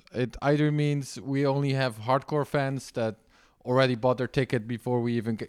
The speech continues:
gave out the code, or it means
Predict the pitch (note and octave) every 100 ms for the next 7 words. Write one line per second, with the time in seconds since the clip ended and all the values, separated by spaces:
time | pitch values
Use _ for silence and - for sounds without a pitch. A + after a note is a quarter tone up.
0 | G2 A#2 A#2+ A2+ A#2+ B2+ C3 B2 C3 -
1 | - _ _ _ _ _ D3 D#3 C#3+ C#3+
2 | C3+ C3+ B2 C3+ C3 B2+ A2+ A2+